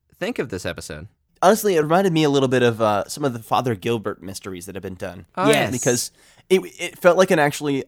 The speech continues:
Speaker 2: an interesting mystery. Like, I, I didn't quite understand what was going on. It was complicated enough, and there was enough good characters in it. I, I, that was one other thing I really liked, is it, it had a nice range of new characters and, and cast that isn't regularly there, but all of them, they were good actors,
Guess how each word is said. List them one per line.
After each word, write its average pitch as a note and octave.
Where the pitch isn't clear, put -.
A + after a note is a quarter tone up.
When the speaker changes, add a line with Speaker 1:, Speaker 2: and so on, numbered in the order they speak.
Speaker 2:
an B2
interesting D3
mystery. B2
Like, G#2+
I, A2
I A2+
didn't A#2
quite A#2+
understand A#2+
what D#2+
was A2+
going A#2+
on. A2
It G#2+
was A#2
complicated B2
enough, G#2+
and B2+
there C3+
was C3+
enough C3+
good C#3+
characters D3+
in F#2+
it. -
I, G2
I, A#2
that C3+
was C3
one A#2
other G#2+
thing A2
I G2+
really G2+
liked, G2+
is A2
it, -
it A#2+
had C#3+
a C#3+
nice C3
range A#2+
of G#2+
new B2
characters G#2+
and, G2
and -
cast A#2
that G#2
isn't G#2+
regularly A2+
there, G2+
but A#2
all B2+
of B2+
them, G#2+
they A#2+
were A2
good A2+
actors, -